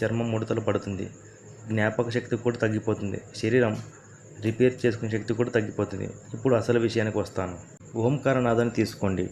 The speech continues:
ఖాళీ ఉన్నప్పుడల్లా ఓం అనే శబ్దాన్ని జపిస్తూ ఉంటే బ్రెయిన్ వేవ్స్ ఆల్ఫా, theta స్థితికి చేరుకుంటాయి. బ్రెయిన్ వేవ్స్ ఈ స్థితిలోకి మారినప్పుడు ఆశ్చర్యకరంగా దెబ్బతిన్న టెలోమీర్లను రిపేర్ చేసే టీఈఆర్టీ యాక్టివేట్ అయ్యి టెలోమీర్లను తిరిగి సహజ స్థితికి వస్తాయి.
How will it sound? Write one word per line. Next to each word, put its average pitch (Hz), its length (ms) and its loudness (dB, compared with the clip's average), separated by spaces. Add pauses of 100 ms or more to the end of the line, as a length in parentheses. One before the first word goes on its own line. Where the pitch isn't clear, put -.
(340)
ఖాళీ 117 240 6
ఉన్నప్పుడల్లా 113 640 4
ఓం 117 240 4
అనే 107 160 4
శబ్దాన్ని 110 440 0
జపిస్తూ 107 400 -2
ఉంటే 98 420 0 (120)
బ్రెయిన్ 107 380 2
వేవ్స్ 98 300 0 (120)
ఆల్ఫా, 107 300 2
theta 107 320 0
స్థితికి 104 480 -6
చేరుకుంటాయి. 92 540 0 (240)
బ్రెయిన్ 110 260 4
వేవ్స్ 107 420 2
ఈ 110 80 0
స్థితిలోకి 117 580 2
మారినప్పుడు 104 680 0
ఆశ్చర్యకరంగా 107 640 0
దెబ్బతిన్న 107 520 2
టెలోమీర్లను 107 600 2
రిపేర్ 104 380 0
చేసే 104 320 -2 (460)
టీఈఆర్టీ 120 880 0 (180)
యాక్టివేట్ 110 360 0
అయ్యి 104 220 4
టెలోమీర్లను 110 640 2
తిరిగి 107 260 0
సహజ 107 300 0
స్థితికి 113 440 -4
వస్తాయి. 98 480 0